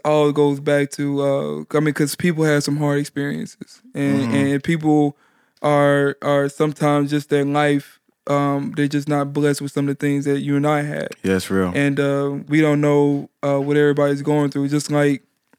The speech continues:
Speaker 1: when we was watching Last Chance U with,
Speaker 2: Yeah.
Speaker 1: uh, with Isaiah Wright, and he was a running back, and he grew up in, uh, he grew up in foster home because his mother, what happened to his mother? His mother
Speaker 2: Uh,
Speaker 1: didn't want them anymore.
Speaker 2: yeah.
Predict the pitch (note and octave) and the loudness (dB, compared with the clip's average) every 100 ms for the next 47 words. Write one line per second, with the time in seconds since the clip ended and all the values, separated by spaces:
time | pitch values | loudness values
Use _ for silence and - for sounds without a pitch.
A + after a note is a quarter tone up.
0 | _ _ _ _ _ - E3 D3 D3+ D#3 | _ _ _ _ _ -8 -2 0 2 2
1 | C#3 - - C#3 D3 C#3+ C#3+ D3 D3 C#3+ | 0 -6 -8 0 2 2 2 2 2 0
2 | D3 C#3+ D3 G3 E3 C#3+ G#2 C#3+ C#3+ C#3+ | 0 0 0 0 0 0 2 2 2 -2
3 | D3 _ _ _ - C#3+ D3 C#3+ D3+ D3+ | -4 _ _ _ -8 -2 0 0 0 2
4 | D3 E3 E3+ C#3+ - C#3+ D3 C#3+ C#3 C#3+ | 2 2 0 -4 -6 -4 -2 -4 -2 0
5 | E3+ D#3+ C#3+ C#3+ C#3+ - C#3 C#3 C#3 C#3 | 2 0 0 0 -2 -4 -4 -2 -4 -6
6 | - _ _ D3 D#3+ D#3+ D3+ D3+ D3+ C#3+ | -10 _ _ -6 -4 -2 0 4 4 2
7 | C#3+ C#3+ C#3+ C#3+ - _ _ _ _ _ | 0 0 0 -4 -8 _ _ _ _ _
8 | _ _ D3 D3 C#3+ C#3+ E3 E3 F3 D#3+ | _ _ 0 2 4 2 2 2 2 2
9 | C#3 D#3+ G3+ F#3+ D#3 D3 C#3+ C#3+ C#3+ C#3+ | 0 2 2 0 0 2 0 -2 -2 -2
10 | C#3+ D#3 E3+ E3+ E3 F3 G3+ F#3+ F3 E3 | 0 2 2 2 2 2 4 4 4 2
11 | D3+ D3+ C#3+ D#3+ E3+ E3+ D#3 F3+ F3 D#3 | 2 2 0 -2 -4 -2 2 4 4 4
12 | F3+ E3+ E3+ F3+ F#3 A2+ A2+ G#2+ F#2 F#2 | 4 4 4 4 2 4 4 4 2 0